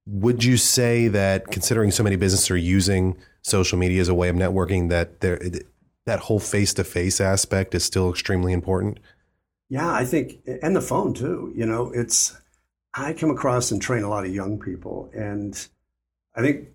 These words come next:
Speaker 2: young folks are just so used to communicating, uh, with handheld, uh, devices.
Speaker 1: Mm-hmm.
Speaker 2: And, uh, perhaps they're not used to going out and forming a relationship face-to-face. Uh, so I think, uh,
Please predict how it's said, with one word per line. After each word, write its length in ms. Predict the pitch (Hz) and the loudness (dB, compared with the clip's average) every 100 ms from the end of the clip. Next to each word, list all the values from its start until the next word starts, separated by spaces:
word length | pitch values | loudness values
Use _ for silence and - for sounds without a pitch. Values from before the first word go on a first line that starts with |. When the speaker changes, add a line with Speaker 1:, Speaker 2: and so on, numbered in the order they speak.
| _ | _
Speaker 2:
young 240 | 120 127 131 | -2 0 0
folks 240 | 127 110 110 | 0 -4 -4
are 40 | |
just 300 | 104 117 - | -4 -4 -2
so 240 | - 123 123 | 2 4 4
used 240 | 110 110 | 0 -6
to 40 | 113 | -6
communicating, 920 | - 107 107 - 104 95 90 92 - - | -4 -2 -2 -4 -6 -6 -6 -10 -12 -14
uh, 240 | 101 95 95 | -10 -10 -10
with 240 | 107 98 | -6 -6
handheld, 560 | - 104 98 95 95 - _ _ 107 | -4 -4 -4 -6 -8 -12 _ _ -14
uh, 60 | |
devices. 800 | 95 104 98 98 - - - - _ | -6 -4 -2 -2 -4 -4 -6 -8 _
Speaker 1:
Mm-hmm. 200 | 82 80 76 | -6 -6 -4
Speaker 2:
And, 420 | 120 113 104 101 - | -2 0 -2 -6 -8
uh, 240 | 101 95 95 | -6 -6 -6
perhaps 400 | - 113 131 131 | -6 -2 -2 -2
they're 160 | 139 113 | -2 0
not 240 | 113 107 104 | 0 -2 -2
used 380 | 110 117 - | 0 0 0
to 200 | - 104 98 | -2 -4 -2
going 320 | 117 104 104 | -2 -2 -2
out 120 | 104 | -4
and 100 | - | -6
forming 420 | - 110 104 101 | -4 -4 -2 -4
a 60 | 104 | -6
relationship 680 | 95 95 98 104 104 95 98 | -6 -6 -6 -4 -4 -6 -10
face-to-face. 760 | - 101 - 101 190 147 127 - - _ _ - | -8 -8 -8 -4 -2 0 -2 -6 -18 _ _ -6
Uh, 320 | 117 117 113 | -2 -2 -2
so 460 | - 147 123 - - - | -2 2 0 -2 -14 -12
I 180 | - | -6
think, 220 | - 151 131 | -2 0 0
uh, 280 | 123 - | -2 -4